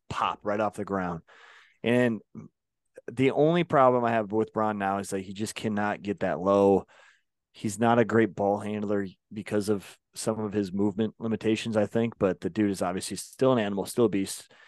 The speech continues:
But I just miss those days of him just, like, oh my goodness. He was just, it was just different, way different. And Miami, LeBron was pro-, well more, or more balanced, but those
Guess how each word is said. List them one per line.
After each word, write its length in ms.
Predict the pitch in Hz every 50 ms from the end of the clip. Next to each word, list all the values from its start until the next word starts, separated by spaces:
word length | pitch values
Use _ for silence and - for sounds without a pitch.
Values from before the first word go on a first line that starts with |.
| - - - - _ _ _ -
But 280 | 110 110 107 101 - - _ _ -
I 120 | 92 107
just 240 | 107 117 110 - -
miss 300 | 104 107 110 101 - -
those 240 | - 101 101 95 82
days 360 | 80 92 90 92 95 92 87
of 120 | 92 87 -
him 220 | 92 92 87 87
just, 240 | 80 87 87 - -
like, 420 | 92 92 80 78 - - - - _ _ _ _ _ _ _ _ _ _ _ _ -
oh 140 | 98 98 92
my 180 | 85 76 71 73
goodness. 420 | 71 85 78 78 78 73 - - -
He 120 | - 147
was 140 | 156 143 117
just, 160 | 120 107 98 -
it 80 | - 123
was 160 | 117 113 98
just 260 | 101 101 90 - -
different, 340 | 90 92 85 - 85 78 - _ _ _ _ _ _
way 200 | - 101 110 104
different. 340 | 98 87 82 - - 78 - _ -
And 160 | - 127 131
Miami, 380 | 135 139 135 143 143 147 147 139
LeBron 520 | 131 123 113 110 113 104 117 117 113 113
was 240 | 110 104 104 101 - - - _ -
pro-, 160 | 113 113 110 - -
well 280 | 101 95 104 104 107
more, 300 | 107 104 101 104 101 - _
or 140 | - 98 98
more 220 | 95 98 107 104 95
balanced, 520 | 87 87 85 87 95 107 113 - - -
but 200 | - 92 82 76 _ _
those 300 | - 98 98 95 87 -